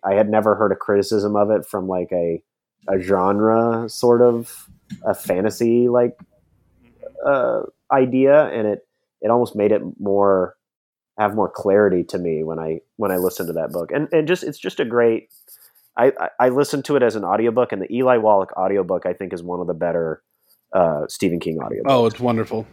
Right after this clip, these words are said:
Speaker 1: It's
Speaker 2: Yeah, he, it's, it's a gr-, such a great read. It's one of my favorites as well.
Speaker 1: His, the way he reads Lachesis and, like, Clotho, like, the,
Speaker 2: Uh-huh.
Speaker 1: the voices that he does for the little men,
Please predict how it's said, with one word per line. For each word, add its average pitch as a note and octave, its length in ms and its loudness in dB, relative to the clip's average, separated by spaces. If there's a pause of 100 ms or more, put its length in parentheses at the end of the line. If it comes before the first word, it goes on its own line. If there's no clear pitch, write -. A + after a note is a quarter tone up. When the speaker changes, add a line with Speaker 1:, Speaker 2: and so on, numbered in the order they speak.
(380)
Speaker 1:
It's A2+ 180 4
Speaker 2:
Yeah, A2 120 0
he, A2+ 320 -2 (100)
it's, B2 240 -2
it's C3+ 160 0
a A#2 60 0
gr-, A2+ 200 -8
such B2 280 4
a B2 40 0
great A2+ 420 2
read. B2 260 4
It's A2+ 120 -4
one C3 140 2
of A2 60 2
my G#2+ 100 2
favorites G#2 340 -2
as G#2 120 -4
well. A2 380 2
Speaker 1:
His, D#3 320 4
the B2 100 0
way C3 200 4
he D#3+ 200 -2
reads A#2+ 400 2
Lachesis A#2+ 1040 0
and, G2+ 480 -6 (340)
like, G#2 240 -2
Clotho, A#2 680 2
like, G#2+ 300 0 (280)
the, B2+ 100 -6
Speaker 2:
Uh-huh. A2 380 2
Speaker 1:
the C3 120 0
voices B2+ 560 2
that D3 140 4
he C#3+ 100 0
does C#3 360 4
for A#2+ 160 0
the A2+ 120 2
little A2 240 2
men, A2 520 -2